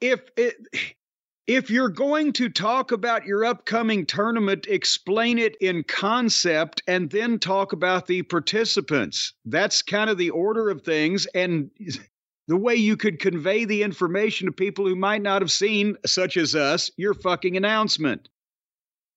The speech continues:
But he just meanders everywhere, and you, he is not, this is another reason why Tony doesn't need to be the voice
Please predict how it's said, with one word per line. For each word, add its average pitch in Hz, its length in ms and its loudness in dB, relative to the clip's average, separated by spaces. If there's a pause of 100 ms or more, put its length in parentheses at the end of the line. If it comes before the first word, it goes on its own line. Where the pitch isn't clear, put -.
But 196 240 -4
he 202 220 0
just 165 320 -2
meanders 190 960 0
everywhere, 156 920 0
and 160 420 0 (720)
you, 196 180 0 (520)
he 208 220 0
is 165 140 0
not, 214 440 -2 (540)
this 208 220 0
is 233 160 2
another 240 280 2
reason 214 300 0
why 214 160 2
Tony 185 360 0
doesn't 175 280 0
need 160 160 0
to 160 60 -4
be 147 180 0
the 170 260 -4 (400)
voice 196 520 0